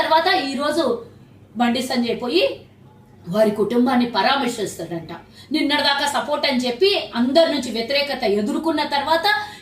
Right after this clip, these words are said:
ఈరోజు వెళ్ళి వాళ్ళ కుటుంబానికి పరామర్శిస్తాడు, ఆసుపత్రికి వెళ్తాడు. ఎలా ఉంది పరిస్థితి?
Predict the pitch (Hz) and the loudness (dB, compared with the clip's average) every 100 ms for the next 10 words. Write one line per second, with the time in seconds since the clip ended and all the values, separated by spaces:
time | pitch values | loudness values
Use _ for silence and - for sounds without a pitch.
0 | 285 285 277 247 311 294 254 240 233 262 | -4 2 2 2 0 0 -2 -4 -6 -4
1 | 262 277 349 185 - 202 226 220 185 196 | -2 -4 -6 -10 -4 0 2 2 -2 -6
2 | - 180 190 185 185 220 - 214 175 165 | -8 -6 -4 -6 -4 -4 -4 -8 -10 -10
3 | - - - _ - - _ - - _ | -12 -14 -20 _ -20 -20 _ -20 -20 _
4 | _ _ - _ _ - 240 277 311 349 | _ _ -20 _ _ -6 -2 2 4 6
5 | 359 392 381 302 285 330 262 | 4 4 4 2 2 -2 -2